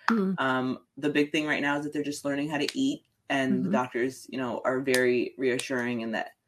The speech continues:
Speaker 2: no one's ever not learned how to eat.
Speaker 1: Mm-hmm.
Speaker 2: Um, actually, the first time that they could use their mouth to eat is around thirty-four weeks. So they're just learning how to latch and things like that.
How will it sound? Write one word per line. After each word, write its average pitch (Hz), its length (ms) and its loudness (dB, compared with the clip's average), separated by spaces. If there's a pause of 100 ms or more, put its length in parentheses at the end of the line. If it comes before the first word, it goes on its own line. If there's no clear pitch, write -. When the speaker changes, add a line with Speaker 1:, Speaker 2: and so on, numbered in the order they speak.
(320)
Speaker 2:
no 131 120 2
one's 139 340 4
ever 135 240 4
not 123 400 2
learned 131 260 0
how 135 180 0
to 139 180 0
eat. 123 240 -2 (320)
Speaker 1:
Mm-hmm. 202 360 2
Speaker 2:
Um, 127 380 0 (220)
actually, 139 280 2
the 139 80 0
first 151 320 -2
time 147 160 2
that 127 120 -2
they 127 100 2
could 127 160 0
use 143 180 6
their 135 140 4
mouth 123 320 4 (300)
to - 180 -6
eat 143 280 2
is 127 140 2
around 120 300 2
thirty-four 120 420 0
weeks. - 380 -4 (320)
So - 160 -4
they're 135 140 2
just 143 180 0
learning 139 520 2
how 147 160 -6
to 139 60 -4
latch 120 420 2
and 143 120 -4
things 131 240 -2
like 127 160 -4
that. 117 340 0